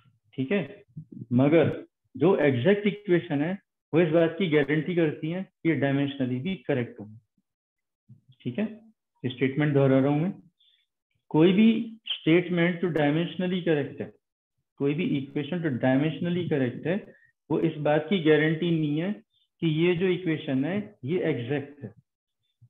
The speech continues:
ठीक है, क्योंकि वो constant का ज्ञान नहीं होता हमें और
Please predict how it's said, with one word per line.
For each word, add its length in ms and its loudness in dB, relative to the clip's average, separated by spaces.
ठीक 160 -6
है, 100 0
क्योंकि 180 4
वो 60 2
constant 500 2
का 80 2
ज्ञान 260 2
नहीं 160 2
होता 260 -2
हमें 200 -4
और 420 0